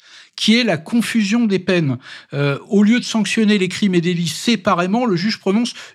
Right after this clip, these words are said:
une seule peine. Et en l'occurrence, pour l'infraction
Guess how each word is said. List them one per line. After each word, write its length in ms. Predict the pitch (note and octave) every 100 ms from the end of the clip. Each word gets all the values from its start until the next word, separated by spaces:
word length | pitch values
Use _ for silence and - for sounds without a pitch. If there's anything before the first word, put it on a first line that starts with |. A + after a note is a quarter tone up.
| -
une 240 | C4 C4
seule 300 | - A#3+ A3
peine. 340 | G#3 F#3+ C3 - _
Et 240 | D3 D#3 - -
en 120 | E3+
l'occurrence, 580 | D#3+ D#3 G3 C4+ - - - _ -
pour 260 | A#3 G#3
l'infraction 640 | F#3+ F3+ F3 E3+ C4+ C#4